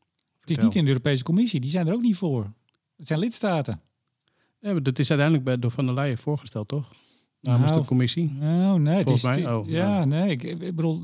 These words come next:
Speaker 1: er is een lobby van vijftien staten, waaronder vooral, eh, Italië heeft een, een, een zware stem daarin. Eh,
Speaker 2: Ja.
Speaker 1: Duitsland, Nederland juist niet, hè? Die zijn aan de andere kant. Maar het idee is dus, ehm, wij gaan gewoon niet meer betalen dan zoveel.
Speaker 2: Ja.
Speaker 1: Ja.
Speaker 2: Nou, dat kan je zeggen.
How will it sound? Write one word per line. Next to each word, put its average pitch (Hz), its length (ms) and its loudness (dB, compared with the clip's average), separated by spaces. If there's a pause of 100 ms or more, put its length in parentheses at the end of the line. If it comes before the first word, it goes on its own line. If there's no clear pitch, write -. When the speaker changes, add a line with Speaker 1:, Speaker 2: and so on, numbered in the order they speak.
(120)
Speaker 1:
er 156 100 -4
is 160 120 0
een 160 120 2
lobby 170 240 2
van 147 140 2
vijftien 175 420 0
staten, 190 480 -2
waaronder 151 440 -2
vooral, 156 460 -4 (220)
eh, 165 60 -6
Italië 170 440 -2
heeft 180 200 -4
een, 190 140 0
een, 180 220 -2
een 180 100 -4
zware 185 320 -6
stem 185 300 -2
daarin. 190 400 -2 (160)
Eh, - 0 - (180)
Speaker 2:
Ja. 139 80 -2
Speaker 1:
Duitsland, 143 340 0
Nederland 156 240 0
juist 131 200 0
niet, 214 160 4
hè? 190 140 -2
Die 175 160 -4
zijn 151 120 0
aan 156 60 0
de 165 60 0
andere 185 200 0
kant. 190 260 -4 (440)
Maar 196 100 4
het 202 80 -2
idee 190 260 2
is 226 140 2
dus, 208 360 2 (100)
ehm, 180 1000 0
wij 190 160 0
gaan 175 200 0
gewoon 175 180 2
niet 202 160 4
meer 190 240 4
betalen 165 400 0
dan 156 160 2
zoveel. 135 500 0 (300)
Speaker 2:
Ja. 123 240 -4 (440)
Speaker 1:
Ja. 135 280 -2 (240)
Speaker 2:
Nou, 98 160 -4
dat 95 80 -8
kan 95 160 -6
je 85 80 -8
zeggen. - 340 -8